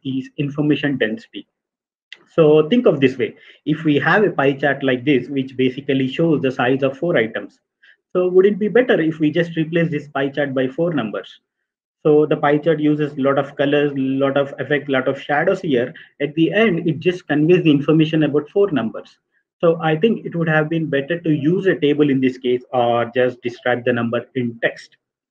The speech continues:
And so one of the graphics Tufte used in his book is, uh, Napoleon's March, which is created by Charles Joseph Maynard. So this graph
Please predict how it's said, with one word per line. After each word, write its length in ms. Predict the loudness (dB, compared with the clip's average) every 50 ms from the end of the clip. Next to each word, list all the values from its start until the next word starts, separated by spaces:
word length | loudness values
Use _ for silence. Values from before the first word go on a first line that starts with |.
| _ _ _ _ _ _ _ _ _ _ _ _ _ 0
And 340 | 0 2 2 0 -2 -6 -10 _ -20 -20 -20 -20 -20 _ _ _ _ _ _ _
so 140 | 4 4 4
one 260 | 4 4 2 4 4
of 120 | 4 2 0
the 60 | -4
graphics 580 | -4 -2 -2 0 0 0 0 0 -2 -2 -10 -2
Tufte 260 | _ 0 0 0 -2 -4 _
used 220 | 0 2 2 2 0 -2 -2 -2
in 100 | 0 0
his 160 | 0 0 0
book 220 | -2 -4 -4 -4 -6 -10
is, 340 | -4 -2 0 0 -2 -2 0
uh, 100 | 0 2
Napoleon's 580 | 2 2 0 2 0 0 0 0 -2 -4 -6 -6
March, 360 | -8 -6 -6 -8 -10 -14 _ _ _
which 180 | _ -10 -4 -4
is 160 | -4 -4 -4
created 480 | -8 _ -2 0 0 0 0 -2 -2 0
by 140 | 0 0 0
Charles 380 | 0 0 0 0 0 -2 -4 -4
Joseph 340 | -6 -6 -6 -6 -18 -16 _ -4
Maynard. 320 | -4 -2 -2 -4 -6 -10 -16 _ _ -20 _ _ _ _ _ _ _ _ 6
So 500 | 8 8 10 10 10 10 8 6 4 -2 _ -10 -6
this 160 | -6 -6 -6 -8 _
graph 260 | -4 -4 -4 -4 -4